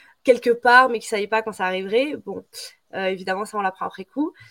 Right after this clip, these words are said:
Et, euh, en fait, j'ai la chance qu'il soit très ouvert d'esprit et qu'il m'écoute beaucoup et qu'il me laisse quand même faire, voilà, mes, euh,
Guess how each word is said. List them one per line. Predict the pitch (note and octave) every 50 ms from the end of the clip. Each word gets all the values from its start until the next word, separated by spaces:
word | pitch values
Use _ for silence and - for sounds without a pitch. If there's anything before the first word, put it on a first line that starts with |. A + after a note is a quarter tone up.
| _ _ _ _ _ _ _ -
Et, | - A3 G#3+ G#3
euh, | G#3 G3+ G3+ G3+ F#3 E3
en | F#3 G3
fait, | B3 B3+
j'ai | A#3 A3+
la | A3 G#3
chance | - - A#3+ A#3
qu'il | - -
soit | - A3+ G#3+
très | - - - - A#3
ouvert | G#3 F#3+ G#3 G3+
d'esprit | G3 G3+ G#3 - - - - B3
et | A3+ G3+
qu'il | - - A3
m'écoute | G#3+ G#3+ - - A3 - -
beaucoup | F3 G#3+ A#3 A#3 - - C4 C#4+ D4+ D4+ - - - - - - _ -
et | A3 A3+
qu'il | - - - A#3 A3+
me | A3+ A3
laisse | A3+ A3+ A#3+ A#3+ -
quand | - A#3
même | A3+ A3+ A#3 A#3+ A#3+ A#3
faire, | - A3 A3 G#3
voilà, | G3 G#3+ G#3+ G#3 G3+
mes, | G#3 G3 F3+ F3 F3 F3
euh, | F3 E3+ F3 F3 - -